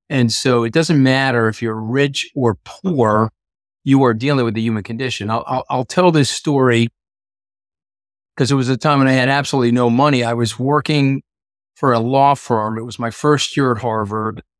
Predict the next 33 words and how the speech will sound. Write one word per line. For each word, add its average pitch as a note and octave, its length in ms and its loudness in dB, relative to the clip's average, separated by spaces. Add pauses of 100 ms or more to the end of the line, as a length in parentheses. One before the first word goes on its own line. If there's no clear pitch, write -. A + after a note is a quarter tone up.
(100)
I A2 180 -2
was, G#2+ 240 -8
in A#2+ 80 -10
summer, B2 800 -2
I A2+ 40 -2
was A2 200 -2
working B2+ 320 -4
for A#2+ 160 -6
a A2+ 60 -4
law A#2+ 260 -2
firm A2+ 320 -2
out A#2 260 0
in G#2+ 100 -4
Southampton A#2 760 -4
on G#2 140 -6
Long G#2 180 -6
Island. A#2+ 560 -2 (540)
It's - 80 -6
actually D#3 240 -2
pretty C3+ 200 0
good A#2+ 200 0
money. A#2+ 480 2 (560)
And A#2+ 580 0
I C3 80 -8
was A2+ 180 -4
sitting D3+ 440 0
with B2+ 200 0
the A#2 260 -4 (200)
lawyer A#2 580 2 (100)
who A#2 140 -4
ran A#2+ 380 4
the G#2+ 80 0
practice, A2 840 -4